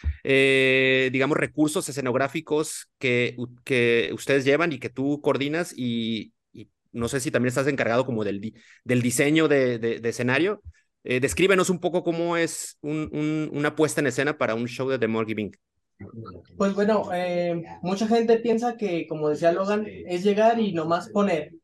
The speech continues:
Speaker 2: pero no. Cuando se da el sí al evento, eh, tanto yo como Logan, mientras ellos coordinan su música, nosotros estamos atrás,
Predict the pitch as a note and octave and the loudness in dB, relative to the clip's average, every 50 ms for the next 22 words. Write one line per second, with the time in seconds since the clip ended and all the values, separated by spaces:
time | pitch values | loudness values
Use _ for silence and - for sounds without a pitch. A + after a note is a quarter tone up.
0 | _ _ - E3+ E3 D#3+ D#3 E3 E3+ E3 D3+ D3 - G2 G#2 - - - E3 D#3+ | _ _ -2 0 0 0 0 2 2 0 0 -2 -6 -8 -10 -6 -2 0 0 0
1 | D#3+ D#3+ D#3 D#3 D#3 E3 E3 F3 F#3+ G#3 G3+ - A3 A3 A3 A3 G#3+ G#3 F#3+ E3+ | 2 0 -2 -2 0 0 0 2 2 0 0 2 2 4 4 4 4 4 2 2
2 | E3+ F3+ F#3+ G3+ - A3+ A#3+ B3 - - - - - - - D3+ D3 D3 D3 C#3+ | 0 0 -2 0 2 2 2 2 -2 -6 -12 -16 -14 -8 -6 -2 -2 -2 -2 -2
3 | D3 D3+ D3 C#3+ D3+ D3+ D#3 D3+ - G3+ G3 D#3 D3 D#3 D#3+ E3+ G3 G#3+ A3 A3+ | -2 -4 -4 -2 -2 -2 0 0 0 0 0 2 2 2 2 2 2 2 0 -2
4 | - _ _ _ _ - - - - - - - - _ - E3+ F3+ F3 E3 F3 | -6 _ _ _ _ -18 -18 -16 -16 -18 -18 -20 -16 _ -4 -4 -2 -2 -2 -2
5 | F3 G3+ A#3 A#3+ A#3 - G#3 G3 F3+ F#3+ G3+ A3 A3+ A3 G3+ F#3 F#3+ G3+ G3+ A3 | 0 2 0 0 0 0 0 0 0 0 0 0 0 0 -2 -4 -2 0 0 2
6 | A#3 B3 C4 D4 C4+ - - _ _ _ _ _ _ - E3+ E3+ E3 E3 E3+ F3 | 2 0 0 -2 -4 -10 -18 _ _ _ _ _ _ -4 -2 -2 -2 -2 -2 2
7 | G#3 G#3 G#3 - - - - F3 F3 F#3+ G3+ G3+ G#3 - - E3+ F3+ F#3 F#3+ F#3+ | 2 2 0 0 -8 -4 0 0 2 2 0 0 -2 0 2 4 4 4 4 2
8 | - - - - | -4 -10 -14 -12